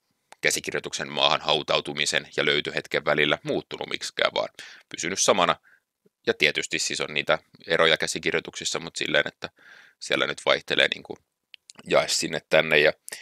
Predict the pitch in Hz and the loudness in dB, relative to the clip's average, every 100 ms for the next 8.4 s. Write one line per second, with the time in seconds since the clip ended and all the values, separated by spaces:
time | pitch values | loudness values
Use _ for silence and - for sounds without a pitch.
0 | - _ - - - - - - 78 - | -16 _ -8 0 0 0 -8 0 2 2
1 | - _ _ 113 - - - - - - | -6 _ _ -12 -10 -6 -8 -6 -12 -10
2 | - 82 80 78 78 76 - 76 82 - | -4 -2 0 0 0 -2 2 2 4 2
3 | 78 - _ _ _ - 76 73 - 76 | 2 2 _ _ _ -2 0 2 2 2
4 | 76 76 - 76 - _ - - _ - | 4 0 4 4 4 _ -20 -20 _ -4
5 | 78 - 73 76 73 - - 80 78 - | -4 -2 -8 -4 -4 -4 0 2 2 -2
6 | - 73 - 73 - 78 - 73 76 73 | -6 -4 -2 -2 -2 -2 4 6 6 6
7 | 78 78 76 - 80 80 78 - - - | 4 2 0 -4 -4 -4 -4 -2 0 2
8 | 107 - 98 | 0 -4 -4